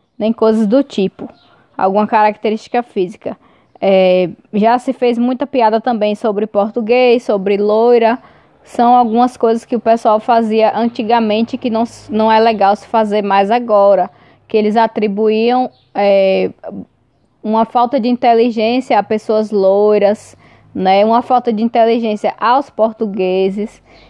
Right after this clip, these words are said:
E aí não é legal fazer esse tipo de piada, não é?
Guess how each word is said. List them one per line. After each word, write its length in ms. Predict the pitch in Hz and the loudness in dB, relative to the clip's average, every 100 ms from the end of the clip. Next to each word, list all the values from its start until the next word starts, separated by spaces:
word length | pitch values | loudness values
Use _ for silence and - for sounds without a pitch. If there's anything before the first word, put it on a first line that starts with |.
| _ - | _ -6
E 180 | 208 220 | -2 0
aí 540 | 220 208 208 233 254 | 2 2 0 -2 -4
não 240 | 208 220 226 | -4 -2 2
é 280 | 214 240 240 | 2 2 0
legal 500 | 220 240 226 190 202 | 0 0 2 0 0
fazer 260 | 226 214 | -2 -2
esse 160 | 214 226 | -4 -8
tipo 300 | - 214 226 | -14 -8 -6
de 100 | 208 | -6
piada, 640 | - 277 262 185 170 - | -4 -2 0 0 -2 -4
não 160 | 143 185 | -6 -4
é? 180 | 247 | -4